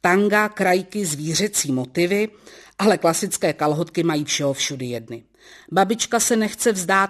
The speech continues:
a prosí prodavačku, zda by ve skladu přece jenom něco nenašla. Nenašla, ale potichonku radí konkurenční obchod, kam se ihned vydáváme. Už ve dveřích babička zaostří na stojan a zaraduje se:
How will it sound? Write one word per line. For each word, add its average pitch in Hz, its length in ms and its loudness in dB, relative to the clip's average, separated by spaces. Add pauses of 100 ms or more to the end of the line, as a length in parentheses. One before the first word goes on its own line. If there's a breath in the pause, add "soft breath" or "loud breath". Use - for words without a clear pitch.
a 165 60 -10
prosí 208 360 -2
prodavačku, 160 800 -4 (320 loud breath)
zda 175 220 4
by 247 120 0
ve 208 120 -2
skladu 233 400 0
přece 233 340 2
jenom 226 260 4
něco 202 300 0
nenašla. 175 540 2 (540 soft breath)
Nenašla, 185 600 2 (400 loud breath)
ale 160 180 4
potichonku 226 720 2
radí 175 280 0
konkurenční 175 760 2
obchod, - 400 -6
kam 156 200 0
se - 140 -2
ihned 151 320 -2
vydáváme. 127 720 -4 (540 loud breath)
Už 240 180 2
ve 247 100 6
dveřích 240 380 2
babička 196 460 -2
zaostří 185 580 -2
na 147 120 -2
stojan 180 520 2
a 170 80 0
zaraduje 131 520 0
se: - 220 -8